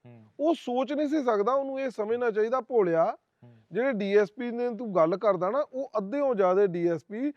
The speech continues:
Speaker 2: ਸਰਦਾਰ ਸੁਖਬੀਰ ਸਿੰਘ ਬਾਦਲ ਦੇ ਭਰਤੀ ਕੀਤੇ ਹੋਏ ਆ।
Speaker 1: ਹੂੰ।
Speaker 2: ਤੇ
Speaker 1: ਯਾਨੀ
Speaker 2: ਉਹ
Speaker 1: ਕਿ ਉੱਥੋਂ
Speaker 2: ਸਕੇ
Speaker 1: ਲੀਕ
Speaker 2: ਆ।
Speaker 1: ਹੋਈ ਹੈ ਆਡੀਓ ਫਿਰ?
Speaker 2: Obviously, ਦੇਖੋ
Speaker 1: ਹੂੰ।
Speaker 2: ਜੇ ਇੱਕ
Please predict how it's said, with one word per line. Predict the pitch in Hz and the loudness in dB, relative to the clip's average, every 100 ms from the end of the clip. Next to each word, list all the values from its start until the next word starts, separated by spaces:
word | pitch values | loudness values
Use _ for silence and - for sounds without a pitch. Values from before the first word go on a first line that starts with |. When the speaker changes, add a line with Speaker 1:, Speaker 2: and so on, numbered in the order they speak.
| _ _ _ | _ _ _
Speaker 2:
ਸਰਦਾਰ | - 220 170 196 240 | 0 2 4 6 6
ਸੁਖਬੀਰ | 262 220 170 160 240 320 | 6 -2 -4 0 4 4
ਸਿੰਘ | 277 294 | 4 2
ਬਾਦਲ | 269 226 220 233 | 6 8 8 8
ਦੇ | |
ਭਰਤੀ | 233 220 190 175 | 8 4 -6 -10
ਕੀਤੇ | 151 - 160 | -14 -8 -6
ਹੋਏ | 151 143 | -4 -4
ਆ। | 135 | -6
Speaker 1:
ਹੂੰ। | 202 _ 120 113 95 _ _ - | -8 _ -20 -20 -20 _ _ 0
Speaker 2:
ਤੇ | |
Speaker 1:
ਯਾਨੀ | 226 262 | 2 2
Speaker 2:
ਉਹ | |
Speaker 1:
ਕਿ | 156 | 0
ਉੱਥੋਂ | 277 | 0
Speaker 2:
ਸਕੇ | 190 220 | 6 6
Speaker 1:
ਲੀਕ | 165 | 6
Speaker 2:
ਆ। | 165 | 0
Speaker 1:
ਹੋਈ | 170 165 | -6 -8
ਹੈ | 165 | -8
ਆਡੀਓ | 156 160 | -8 -8
ਫਿਰ? | 165 - - 277 | -8 -6 0 0
Speaker 2:
Obviously, | 277 349 392 330 349 339 - 262 | 2 4 4 4 2 0 -2 -2
ਦੇਖੋ | 220 285 | 0 0
Speaker 1:
ਹੂੰ। | |
Speaker 2:
ਜੇ | 311 320 277 _ _ _ - 254 | 0 0 -4 _ _ _ -2 0
ਇੱਕ | 240 | 0